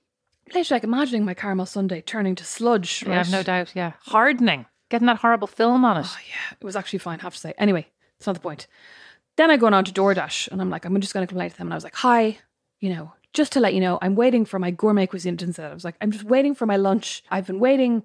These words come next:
Speaker 1: like, it was something like forty minutes at that point. 'Cause when
Speaker 2: Ten
Speaker 1: I
Speaker 2: minutes? That's the thing. What hap-, that's what happens in America. Your idea of, like, a reasonable amount of time to wait. 'Cause, like, you'll see when you go to restaurants with Americans.
Speaker 1: Oh, oh my God, Brandon is
Speaker 2: Yeah.
Speaker 1: literally like, "We've been sitting here fifteen minutes, like, in between courses." I'm like, "So?"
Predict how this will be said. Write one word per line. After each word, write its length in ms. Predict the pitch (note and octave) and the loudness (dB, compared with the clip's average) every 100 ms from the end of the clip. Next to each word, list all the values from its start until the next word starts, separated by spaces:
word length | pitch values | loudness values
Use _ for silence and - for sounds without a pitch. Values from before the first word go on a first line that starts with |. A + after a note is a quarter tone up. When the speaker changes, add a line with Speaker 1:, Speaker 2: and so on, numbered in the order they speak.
| - | -6
Speaker 1:
like, 240 | A3 - | -12 -8
it 80 | - | -10
was 80 | G#3 | -2
something 200 | C#4+ C4+ | 0 0
like 120 | G#3+ | -2
forty 280 | - B3 A#3 | 2 2 4
minutes 200 | G#3+ G3+ | 2 0
at 0 | |
that 100 | G3 | -4
point. 100 | G#3 | -4
'Cause 80 | G3+ | 2
when 80 | A4 | 4
Speaker 2:
Ten 120 | A4 | 6
Speaker 1:
I 60 | G#4 | 6
Speaker 2:
minutes? 340 | D#4+ A4+ - | 6 4 2
That's 180 | - E4+ | 0 -2
the 60 | - | -2
thing. 180 | F4+ F4 | 0 2
What 120 | D#4+ | 2
hap-, 180 | F#4+ D4+ | 2 0
that's 140 | E4 | -2
what 100 | F4+ | 0
happens 280 | D4 D4+ C#4+ | 0 0 2
in 80 | C#4 | 2
America. 420 | B3 B3+ E4+ B3+ | 2 2 0 -2
Your 260 | G3+ F#3+ G3 | 0 0 2
idea 520 | G#3+ A3+ A#3 C4 C#4 | 2 0 -2 0 2
of, 180 | G#3 G3+ | 0 0
like, 160 | G3+ | -2
a 100 | - | -2
reasonable 520 | F3+ G#3+ A3+ A#3+ A3 G3 | -4 -2 0 0 2 2
amount 260 | G3 F#3+ | 0 -2
of 60 | - | -8
time 340 | - G3+ G3 | -2 0 0
to 120 | F#3+ G3+ | 0 0
wait. 180 | G3 | 0
'Cause, 100 | - A3+ | 0 0
like, 140 | G#3+ | 2
you'll 140 | A#3+ | 0
see 220 | A#3+ D#4+ D#4+ | 0 -2 2
when 120 | B3+ | 2
you 60 | |
go 140 | A#3 A#3 | 2 0
to 100 | G#3 | 0
restaurants 460 | A3 - G#3+ F#3+ | -2 0 -4 -2
with 200 | F#3+ G3+ | -2 -4
Americans. 720 | - G3 G3 F#3+ D#3 - - - _ - - - | -2 0 0 -2 -4 -6 -8 -16 _ -20 -10 2
Speaker 1:
Oh, 200 | A3+ B3 - | 2 2 2
oh 80 | C#4+ | 2
my 140 | E4+ | 4
God, 160 | E4+ - | 2 2
Brandon 460 | C#4 F#4+ A4+ F4 | 0 2 2 2
is 60 | A3 | 4
Speaker 2:
Yeah. 80 | A3+ | 4
Speaker 1:
literally 160 | A3+ | 4
like, 100 | G3+ | 2
"We've 80 | G3+ | 0
been 100 | G3+ | -4
sitting 200 | F#3+ F#3+ | -4 -6
here 80 | F3+ | -6
fifteen 340 | - F#3+ F#3+ | -8 -6 -2
minutes, 340 | F#3 F3+ - - | -2 -4 -8 -12
like, 100 | G3 | -8
in 100 | G3+ | -2
between 220 | G#3+ G#3 G3 | -2 0 -2
courses." 300 | G#3 G3+ F#3+ | -2 -6 -6
I'm 120 | G3 | -6
like, 120 | G3+ | -6
"So?" 340 | - D#4 F4 | -6 -2 -2